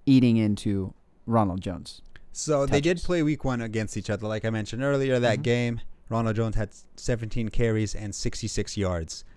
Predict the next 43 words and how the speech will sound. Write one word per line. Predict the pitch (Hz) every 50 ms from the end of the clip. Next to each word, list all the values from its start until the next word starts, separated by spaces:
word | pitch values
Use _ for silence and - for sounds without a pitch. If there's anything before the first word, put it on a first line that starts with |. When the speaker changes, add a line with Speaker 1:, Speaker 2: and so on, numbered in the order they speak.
| - -
Speaker 2:
I | - 139
don't | 143 143 139
expect | 131 - - - 139 135 -
him | 123 113
to | 110
get | 117 165 160 -
seventeen | - 151 135 117 117 107 110 117 110
carries | - 120 110 101 101 98
this | - 98 - -
game, | 101 98 98 -
so | - 95
I |
expect | 98 - - - 113 - -
him | 107
to | 104
have | 98 107 104 104
even | 113 104 107 104
less | 110 110 - - -
yards. | 110 95 92 95 92 - - - - - - - - - - - -
Uh, | 113 113 107 98 104
right | 123 131 127
now, | 127 127 123 120
he's | 123 117 117
gonna | 127 123 117
be | 113 107
a | 104
touchdown-dependent | - - 113 104 - 117 107 104 98 - - 107 104 92
back. | 90 107 104 104 104 - -
I | 110 104
think | - 113 110 95 - - - -
you | 135 117 110 98
are | 95 98
correct. | 95 - - 107 107 104 101 -
He | - 113 107
is | 101 95
gonna | 98 110 101 92
be | 101 98
a | 92
doo-doo | 92 101 98 92 101
player | 90 - 107 98
of | 95 90
the | 95 98
week. | 120 135 135 - -